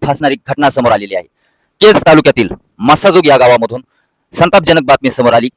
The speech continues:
त्यामुळे आज संपूर्ण केज तालुकाच नाही, तर संपूर्ण बीड जिल्ह्यामध्ये संताप व्यक्त केला जातोय.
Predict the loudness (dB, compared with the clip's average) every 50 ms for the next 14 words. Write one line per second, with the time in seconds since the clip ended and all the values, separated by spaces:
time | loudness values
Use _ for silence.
0 | _ _ _ _ _ 0 2 2 2 2 0 -2 _ -2 0 0 0 -2 -4 -6
1 | -4 -4 -2 -2 -2 0 0 0 0 2 2 0 2 2 0 -2 -2 -4 -6 -6
2 | -8 _ _ _ -10 -6 -6 -4 -4 -2 -4 -2 0 0 0 0 0 0 0 0
3 | 0 -2 -6 -10 -12 _ _ -6 -2 -2 0 0 0 0 -2 -2 -4 -4 -4 -2
4 | -2 -2 -2 -2 -4 -6